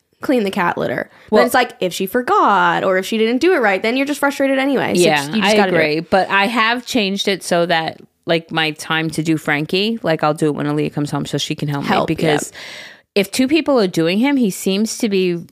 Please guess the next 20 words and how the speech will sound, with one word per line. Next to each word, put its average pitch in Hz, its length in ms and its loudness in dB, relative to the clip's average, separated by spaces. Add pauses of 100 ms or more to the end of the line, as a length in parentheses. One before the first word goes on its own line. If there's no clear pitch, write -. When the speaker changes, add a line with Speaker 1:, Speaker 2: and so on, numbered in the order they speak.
(180)
Speaker 2:
m-, 139 240 -10
much 170 280 -2
more 165 140 -2
calmer. 156 460 -4
Speaker 1:
Okay. 214 360 -2
Speaker 2:
You 190 140 2
know? 175 300 0
Speaker 1:
Yeah. 196 260 -2 (260)
Speaker 2:
When 180 160 0
I 180 140 2
do 226 160 0
it 214 60 -4
by 185 120 2
myself 170 460 -2
with 208 120 0
him 226 180 0
now, 226 240 0
he 185 180 0
fights 214 600 -4
me. 151 200 -2